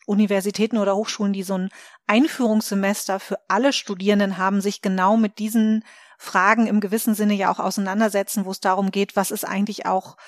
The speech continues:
wissenschaftliches Denken, was ist, was ist eigentlich akademisches Arbeiten, wo ja sowas auch dann thematisiert wird, inwieweit spielen da Weltanschauungen,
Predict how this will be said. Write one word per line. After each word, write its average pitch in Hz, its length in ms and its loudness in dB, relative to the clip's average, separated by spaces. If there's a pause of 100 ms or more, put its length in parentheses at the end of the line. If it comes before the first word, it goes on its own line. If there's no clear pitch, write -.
(160)
wissenschaftliches 202 1120 -2
Denken, 202 680 2
was 185 140 -4
ist, - 220 -10 (560)
was 202 220 -4
ist - 220 -4
eigentlich 208 380 -2
akademisches 202 800 0
Arbeiten, 202 680 2
wo 196 100 -4
ja 190 180 2
sowas 226 580 0
auch 226 480 2 (460)
dann 220 440 2
thematisiert 214 800 -2
wird, 196 200 0
inwieweit 202 460 0
spielen 220 400 2
da 190 180 2
Weltanschauungen, 202 920 0